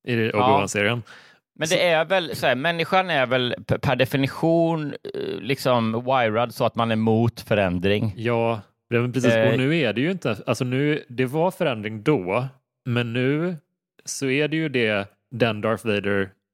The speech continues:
Speaker 1: många minns faktiskt i sin barndom.
Speaker 2: Ja, men exakt, exakt min poäng. Att,
Speaker 1: Ja, det är
Speaker 2: eh,
Speaker 1: sant.
Speaker 2: det, det, det, det är <laughs> så dumt,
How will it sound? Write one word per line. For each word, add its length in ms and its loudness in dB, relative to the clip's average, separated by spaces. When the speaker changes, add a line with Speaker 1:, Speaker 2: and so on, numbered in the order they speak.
Speaker 1:
många 360 2
minns 380 -4
faktiskt 300 -2
i 40 0
sin 180 -4
barndom. 400 0
Speaker 2:
Ja, 100 2
men 140 0
exakt, 460 -2
exakt 400 -2
min 220 0
poäng. 420 2
Att, 180 0
Speaker 1:
Ja, 80 2
det 60 6
är 240 2
Speaker 2:
eh, 60 2
Speaker 1:
sant. 220 -4
Speaker 2:
det, 200 0
det, 260 2
det, 180 -2
det 220 2
är 40 -2
<laughs> 420 2
så 140 -2
dumt, 380 0